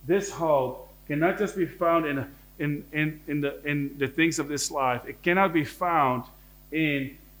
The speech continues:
our circumstances. So what do we do? Well, in a crisis, we find that it is somewhat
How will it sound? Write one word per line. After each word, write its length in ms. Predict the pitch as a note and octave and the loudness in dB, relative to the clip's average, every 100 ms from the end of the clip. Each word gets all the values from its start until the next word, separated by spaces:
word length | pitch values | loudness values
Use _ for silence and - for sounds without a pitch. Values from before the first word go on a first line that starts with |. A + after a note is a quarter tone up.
| - | -2
our 120 | C3 | 0
circumstances. 1000 | - D3 - B2 A2 G2 G2 F#2 - F#2 - - - - - - - - - - - - | 0 -4 -4 -6 -10 -10 -12 -12 -16 -20 -20 -20 -20 -20 -20 -20 -20 -20 -20 -20 -20 -4
So 260 | D3+ C#3+ | 4 6
what 240 | C#3 E3 D#3+ | 8 6 6
do 100 | E3 | 4
we 140 | D#3+ | 4
do? 340 | D3+ E3 G3 G3+ | 4 4 4 4
Well, 520 | C#3+ D3 D3+ - - - - | 4 4 4 -2 -14 -20 -2
in 140 | D3+ D3+ | 2 4
a 60 | |
crisis, 720 | C#3+ - D#3+ F3 F#3 F#3+ - | 2 4 6 6 2 0 0
we 120 | D#3 D#3 | -2 -4
find 460 | - F3+ E3 C#3+ | -2 2 4 4
that 140 | C#3 C#3 | 2 0
it 200 | D3 C3+ | 2 2
is 300 | C3+ - - - - | 2 -4 -6 -20 -10
somewhat 480 | - E3 E3+ D#3 | 0 4 4 4